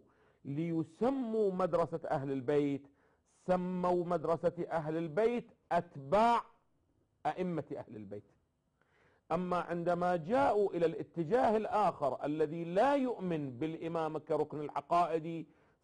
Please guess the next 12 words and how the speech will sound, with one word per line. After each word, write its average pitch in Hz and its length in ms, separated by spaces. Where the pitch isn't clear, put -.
سموا، 214 640
سموهم 220 1000
أو 262 240
سموا 247 640
أنفسهم 175 680
أهل 160 360
السنة 196 1080
والجماعة. 110 600
هذا 311 280
ال-، 285 140
هذا 294 240
ال-، 233 120